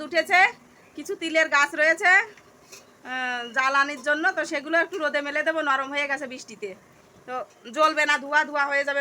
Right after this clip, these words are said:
রান্না করতে গেলে। সেজন্য ভাবছি একটু রোদে দিলে ভালো জ্বলবে। ওই দেখো দুষ্টু কি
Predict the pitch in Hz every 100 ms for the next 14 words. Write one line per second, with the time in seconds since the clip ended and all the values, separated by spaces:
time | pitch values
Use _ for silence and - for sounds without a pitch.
0 | 262 247 247 240 226 202 196 202 240 269
1 | 294 247 247 294 302 277 262 277 294 359
2 | 294 226 277 247 214 185 180 _ _ -
3 | - _ _ _ - - - - - _
4 | _ _ _ - - _ - _ 302 320
5 | 320 359 330 381 330 311